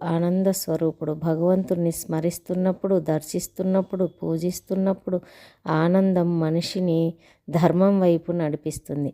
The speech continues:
సత్యం పలికిస్తుంది. దృఢమైన మనస్తత్వం కలవారు మనసులో దుః-, దుఃఖాన్ని చో-, దుఃఖానికి చోటుండదు. ఆనందం వారి వెన్నంటే ఉంటుంది.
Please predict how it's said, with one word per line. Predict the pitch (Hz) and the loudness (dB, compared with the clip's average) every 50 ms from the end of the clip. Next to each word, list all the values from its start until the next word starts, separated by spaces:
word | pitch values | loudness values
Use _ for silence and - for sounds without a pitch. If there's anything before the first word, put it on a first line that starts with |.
| _ _ | _ _
సత్యం | - - - - 170 165 - - - 208 208 208 | -16 -6 -2 0 0 0 -2 -2 0 0 0 0
పలికిస్తుంది. | 196 - 160 147 151 151 - 160 - - - - 156 151 147 139 143 _ _ _ _ _ _ _ _ _ - | 0 -2 -2 -4 -4 -4 -6 -10 -10 -10 -8 -6 -4 -2 -2 -4 -6 _ _ _ _ _ _ _ _ _ -6
దృఢమైన | 165 151 170 196 190 185 190 196 208 208 214 214 208 196 | -2 4 6 6 8 8 6 4 4 2 2 2 2 2
మనస్తత్వం | 175 175 165 165 170 175 - - - 180 - - 180 180 185 180 | 0 0 0 0 -2 -4 -6 -6 -8 -8 -6 -4 -4 -2 -2 -2
కలవారు | 180 170 170 175 175 180 185 196 208 208 190 | -2 -2 0 0 2 2 2 2 2 2 2
మనసులో | 160 160 160 160 170 180 - - 180 175 165 160 | 2 2 0 0 0 -2 -2 -2 0 2 2 2
దుః-, | 156 151 156 156 165 160 _ _ _ - 262 | 0 -2 -6 -6 -6 -6 _ _ _ -16 -12
దుఃఖాన్ని | 185 180 160 151 160 165 160 - _ - - 190 196 196 190 165 151 151 156 180 185 - - _ _ _ _ _ - - | -10 -8 -4 0 0 0 -2 -4 _ -4 0 2 2 2 2 2 0 0 -2 -2 -4 -8 -16 _ _ _ _ _ -2 2
చో-, | 185 175 175 170 - 113 - 165 | 4 4 6 4 2 0 0 2
దుఃఖానికి | 175 185 180 - - - 196 196 202 196 180 - 185 185 - | 2 0 0 -2 -4 -2 0 0 0 0 -2 -2 -4 -4 -4
చోటుండదు. | 170 156 160 - - 165 160 147 143 143 - - _ _ _ - | -4 -4 -4 -4 -4 -4 -2 -2 -2 -4 -6 -8 _ _ _ -4
ఆనందం | 185 180 180 185 196 190 196 190 180 175 175 185 175 | -2 0 0 2 2 2 2 2 2 2 0 0 2
వారి | 170 170 170 165 165 165 165 | 2 4 4 4 4 2 2
వెన్నంటే | 160 165 160 156 160 165 180 185 185 180 - 202 202 | 2 2 0 2 0 0 0 0 0 0 0 0 0
ఉంటుంది. | 190 170 160 160 160 - 160 156 151 151 | 0 0 -2 -2 -4 -4 -4 -4 -6 -6